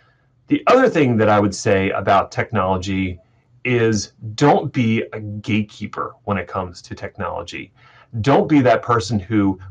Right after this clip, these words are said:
pushes other people away from a technology because you want it to yourself. You want to be that elite person.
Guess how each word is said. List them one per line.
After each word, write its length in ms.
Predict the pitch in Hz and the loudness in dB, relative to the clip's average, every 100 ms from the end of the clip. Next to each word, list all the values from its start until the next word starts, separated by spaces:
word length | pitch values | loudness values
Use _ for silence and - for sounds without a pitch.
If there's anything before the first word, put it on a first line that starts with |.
| - | -16
pushes 460 | - 170 180 156 - | -4 0 2 2 2
other 200 | 120 113 | 0 0
people 400 | - 104 98 - | -2 -4 -2 -2
away 440 | 110 98 107 107 123 | -2 0 2 2 0
from 240 | 117 92 | -2 -4
a 40 | |
technology 680 | 90 110 - 92 90 104 135 | -4 -6 -4 -4 -2 2 2
because 440 | 110 110 - 117 110 | 2 -4 -2 -2 2
you 120 | 127 | 2
want 260 | 113 117 | 2 2
it 100 | 117 - | 0 -4
to 100 | 107 | -6
yourself. 480 | 101 - 113 - 113 | -4 0 -2 -2 -4
You 140 | 107 | -2
want 260 | 107 113 117 | 2 2 2
to 80 | |
be 140 | 101 101 | 2 2
that 280 | 101 90 - | 2 0 -2
elite 440 | 113 101 110 110 - _ | -4 0 -2 -4 -12 _
person. 580 | - 107 - - - | -2 -2 -2 -12 -14